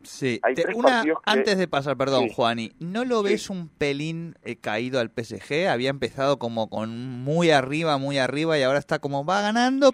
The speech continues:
Speaker 1: pero más, más tranqui, digamos,
Speaker 2: De-,
Speaker 1: ¿no?
Speaker 2: desde lo futbolístico, decís.
Speaker 1: Sí, sí, sí, sí.
Speaker 2: Sí, sí, yo creo que sí. Inclusive creo que las polémicas ayudaron un poco al, a,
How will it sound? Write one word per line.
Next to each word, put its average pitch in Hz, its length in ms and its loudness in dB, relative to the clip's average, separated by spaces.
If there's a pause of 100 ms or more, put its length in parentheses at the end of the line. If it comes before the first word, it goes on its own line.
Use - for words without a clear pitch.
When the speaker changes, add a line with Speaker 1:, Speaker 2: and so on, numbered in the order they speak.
Speaker 1:
pero 160 220 4
más, 170 320 0 (440)
más 208 160 -4
tranqui, 110 460 2
digamos, 104 380 0
Speaker 2:
De-, 120 80 4
Speaker 1:
¿no? 190 180 -4 (140)
Speaker 2:
desde 120 360 0
lo 120 100 0
futbolístico, 117 680 0
decís. 120 260 -12
Speaker 1:
Sí, 131 300 2
sí, 123 180 -2
sí, 113 160 -6
sí. 104 240 -6 (600)
Speaker 2:
Sí, 135 160 2
sí, 131 200 -4
yo 151 80 -6
creo 156 140 -4
que 147 80 -8
sí. 160 220 -12
Inclusive 143 540 -8
creo 123 280 -2
que 107 540 -2 (320)
las - 180 -2
polémicas 120 640 0
ayudaron 104 540 2
un 95 140 -12
poco 95 240 -4
al, 92 440 -6 (320)
a, 98 140 -2